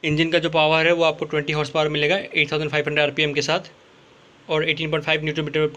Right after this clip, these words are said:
टॉर्क के साथ। और अगर टॉप स्पीड की बात करें, ये आपको टॉप स्पीड लगभग वन थर्टी से वन फ़ोर्टी के आसपास देगी और आपका माइलेज जो होगा वो फ़ोर्टी के आसपास होगा। On highway and city में आपको थर्टी के आसपास मिल जाएगा।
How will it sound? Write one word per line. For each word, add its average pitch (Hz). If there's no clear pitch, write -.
टॉर्क 147
के -
साथ। -
और 165
अगर 156
टॉप 156
स्पीड -
की 160
बात 151
करें, 185
ये 156
आपको 156
टॉप 151
स्पीड 156
लगभग 156
वन 151
थर्टी 151
से 165
वन 147
फ़ोर्टी 156
के 160
आसपास 147
देगी 143
और 147
आपका 147
माइलेज 147
जो 151
होगा 147
वो 151
फ़ोर्टी 151
के 165
आसपास 151
होगा। 151
On 156
highway 151
and 151
city 156
में 165
आपको 156
थर्टी 151
के 160
आसपास 147
मिल 143
जाएगा। 135